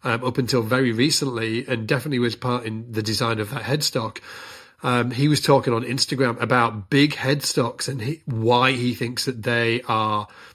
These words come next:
uh, why he uses them. If you look at Mas Hino's headstock design, he also makes his own bases, also very big headstock design. And he was saying that his belief is that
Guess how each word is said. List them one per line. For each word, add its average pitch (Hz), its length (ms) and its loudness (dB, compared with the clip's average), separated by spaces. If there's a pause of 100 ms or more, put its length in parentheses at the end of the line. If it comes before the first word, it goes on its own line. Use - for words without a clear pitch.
(220)
uh, 113 160 -2
why 123 300 4
he 127 80 0
uses 165 380 2
them. 170 360 4 (160)
If - 160 -2
you 135 80 2
look 123 160 0
at - 80 -6
Mas 113 260 -4
Hino's 147 400 2
headstock 139 360 -4
design, 123 340 0
he 117 80 0
also 123 220 0
makes 120 180 -4
his 123 180 -6
own 131 220 0
bases, 127 500 0 (300)
also 135 380 0
very 120 320 2
big 113 180 -2
headstock 117 420 -4
design. 113 540 -2 (300)
And 127 100 -2
he 127 140 0
was 123 180 2
saying 117 200 0
that 101 100 -6
his 147 280 4
belief 120 460 0
is 117 340 0 (280)
that 120 340 0